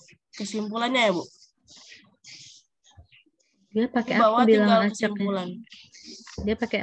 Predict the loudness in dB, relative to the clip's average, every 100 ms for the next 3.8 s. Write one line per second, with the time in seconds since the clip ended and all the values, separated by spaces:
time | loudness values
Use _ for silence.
0 | -2 -4 -6 -8 -2 0 2 2 -2 -6
1 | _ -8 -4 -2 -2 -2 -4 -4 -6 -6
2 | -6 -6 -4 -6 -6 -8 -12 _ _ _
3 | _ _ _ _ _ -6 -6